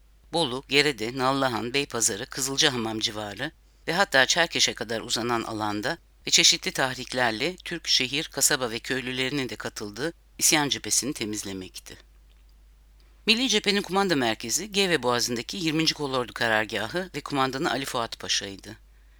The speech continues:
Ankara'nın Kuzeydoğu bölgesi ve Bolu cephesi harekatı içinde Mudurnu'da üstlenen Refet Bey, parantez içinde Paşa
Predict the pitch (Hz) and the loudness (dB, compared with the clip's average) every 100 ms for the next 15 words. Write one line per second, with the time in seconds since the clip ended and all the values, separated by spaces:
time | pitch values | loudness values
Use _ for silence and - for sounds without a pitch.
0 | - 190 202 226 226 - 208 202 147 120 | 0 0 2 2 0 0 0 2 0 -2
1 | 131 123 127 135 135 147 127 110 113 113 | -4 0 0 0 -2 -6 -4 -6 -2 -2
2 | 113 113 113 - 113 - - - - 104 | 0 0 -2 -2 -2 -2 -2 0 0 0
3 | 143 190 _ _ 165 175 185 151 127 120 | -6 -8 _ _ -4 0 0 0 0 -2
4 | - 131 160 160 147 147 139 - 104 107 | 0 2 2 4 2 0 -4 -6 -8 -8
5 | - 120 117 110 113 - 135 - 113 - | -6 0 0 -2 -4 -4 -4 -6 -2 0
6 | 107 | -2